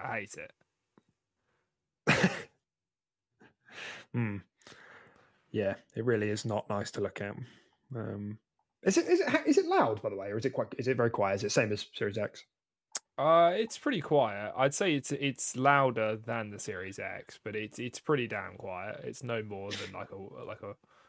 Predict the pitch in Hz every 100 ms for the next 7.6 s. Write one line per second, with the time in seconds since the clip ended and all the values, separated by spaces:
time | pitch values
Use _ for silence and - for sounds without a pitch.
0 | _ - 110 104 101 - - 98 - _
1 | _ _ - 190 127 104 101 101 107 -
2 | - - - 98 104 95 - - _ _
3 | _ _ - - 135 123 - 147 131 151
4 | 139 127 110 85 95 101 110 - 113 110
5 | 104 110 - 113 - - 117 127 98 104
6 | _ 185 110 117 123 117 110 107 101 101
7 | - 101 98 95 -